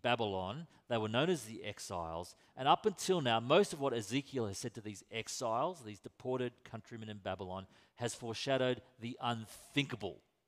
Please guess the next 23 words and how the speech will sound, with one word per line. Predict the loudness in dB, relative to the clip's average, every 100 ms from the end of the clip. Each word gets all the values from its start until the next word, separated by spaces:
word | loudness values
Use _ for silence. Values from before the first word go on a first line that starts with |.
| _ _ _ _ _ _ _ _ -16
the |
destruction | -10 -8 2 2 4 0 0 -2 -12 _ _ _ _
of | -10 -8
the | -6
city | -4 0 0 -2 -6 _ _
of | -10
Jerusalem, | -8 -4 -4 -6 -12 -18 _
God's | 0 4 4 0 -10 -14 _ _
holy | -2 0 0
city, | -4 -6 -8 -10 -12 _ _ _
by | 4 4
the | 4
sword | 0 6 6 6
of |
the | 4
Babylonians, | 0 0 -2 -4 -6 -10 -12 -16 -20 _ _ _ _ -18
with | -14 -2
all | 0 2
the | 2
other | 0 -2
nations | -6 -8 -8 -12 -16 -20 -20 _
watching | -18 -16 -16 -14
on. | -16